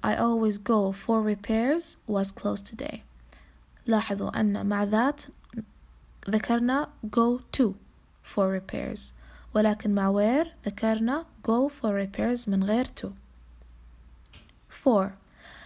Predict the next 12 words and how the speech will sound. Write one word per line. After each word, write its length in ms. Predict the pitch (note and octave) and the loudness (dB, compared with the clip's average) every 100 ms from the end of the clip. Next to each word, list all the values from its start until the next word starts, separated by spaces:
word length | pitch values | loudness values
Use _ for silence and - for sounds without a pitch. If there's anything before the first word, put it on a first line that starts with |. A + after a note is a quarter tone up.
| - | -4
His 240 | - D#4 | 4 4
car 300 | - D4+ D#4+ | 6 6 8
has 200 | D4+ B3+ | 6 2
broken 520 | G#3 A#3 A#3+ - G#3+ | 4 2 2 2 2
down. 460 | G3+ G3+ F#3 G#3 G#3 - _ - - - - _ - | 4 2 0 -4 -8 -10 _ -20 -20 -20 -20 _ -4
Full 200 | G#3+ G3 | 0 0
stop. 380 | - - - - | 0 -6 -8 -14
He 200 | - - | -2 4
bought 360 | C#4+ B3+ C4 C4 | 6 6 4 4
it 160 | D4 B3+ | 0 2
last 320 | A3 G#3+ - | 0 0 -2
month. 460 | F#3 F#3+ G3 - | -4 -4 -10 -20